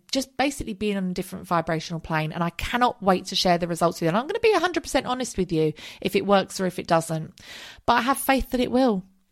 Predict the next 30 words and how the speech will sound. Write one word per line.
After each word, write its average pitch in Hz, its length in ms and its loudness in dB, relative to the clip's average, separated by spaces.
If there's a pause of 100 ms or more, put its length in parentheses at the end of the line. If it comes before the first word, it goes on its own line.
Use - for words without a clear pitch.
(360)
So - 180 2
anyway, 190 600 2 (240)
have 285 240 2
a 311 80 6
think 254 280 -2
about 202 220 0
how 214 180 0
you 220 140 0
can 233 140 -6
apply 196 420 0
all 247 220 2
those 254 240 0
methods 208 400 -4
that - 80 -8
I 180 80 -4
just 196 260 -6
mentioned 175 520 -4 (100)
to 190 100 -8
whatever 196 260 -2
situation 196 640 -2
it 180 140 -4
is 175 260 -2 (380)
that 190 160 -2
you 208 520 -2 (220)
are 175 100 2
facing 170 500 -2
in 170 180 -4
your 160 200 4
life. 147 460 -4 (480)
And 208 400 2